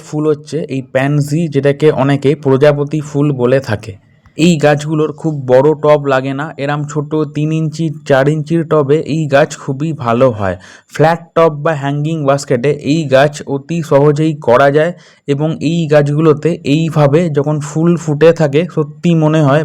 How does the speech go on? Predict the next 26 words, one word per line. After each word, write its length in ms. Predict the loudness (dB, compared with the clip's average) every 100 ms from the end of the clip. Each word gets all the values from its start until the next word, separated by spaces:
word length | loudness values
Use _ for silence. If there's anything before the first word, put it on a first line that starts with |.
| 2
বাগানে 340 | 2 2 0 -2 -4
প্রজাপতি 500 | -2 0 -2 -4 -4
বসে 280 | -2 0 2 2
আছে। 200 | 0 -6 -10 _ _
এত 180 | -4 0 0
দূর 140 | 2 2
অবধি 260 | 0 -2 -4 -2 -2
এই 80 | -2 -2
ভিডিওটা 380 | 2 2 4 2 2
যারা 180 | 2 2
দেখে 280 | 0 -4 -2
নিয়েছেন, 380 | 0 0 0 -4 -2
তাদেরকে 400 | 0 0 2 0
বলবো 340 | 2 0 2 2 0
অবশ্যই 420 | -2 -4 -2 -4 -2
এই 80 | -2 0
ভিডিওটা 420 | 0 2 2 2 -2
বাকিদের 500 | -2 -4 -2 2 2 2
সাথে 220 | -2 -4
শেয়ার 320 | -8 0 2 2 -4
করতে, 280 | -10 -4 -4 -2
যাতে 220 | -2 0 0 2
তারা 200 | 2 2 -2 -8 _ _ _ _ -6
এই 140 | -4 -4 -8
ফুল 180 | -8 -4 2
গাছগুলোর 380 | 2 2 -2